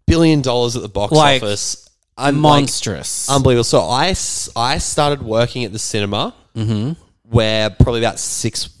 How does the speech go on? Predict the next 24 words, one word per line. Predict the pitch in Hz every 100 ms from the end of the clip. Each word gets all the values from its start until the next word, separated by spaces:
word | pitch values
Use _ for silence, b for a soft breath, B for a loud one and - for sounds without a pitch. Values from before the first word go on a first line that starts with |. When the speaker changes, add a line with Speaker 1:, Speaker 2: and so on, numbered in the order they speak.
| 117
Speaker 1:
well, | 117
maybe | 120 117
a | 113
month | 104 98 92 104
after | 92 104
the | 98
Jurassic | 98 95 - -
World | 98 98
came | - 101
out, | 117 190
Speaker 2:
Mm-hmm. | 117 110 98 92 101
Speaker 1:
and | 107 104 95
I, | 104 110
I | 104 110
s-, | -
distinctly | - 107 120 107
remember | 104 98
it | 95
was | 101
still | - - 104 95
selling | - 104 92
out | 90 82
sessions. | - 87 - - -
Speaker 2:
Yeah. | 117 107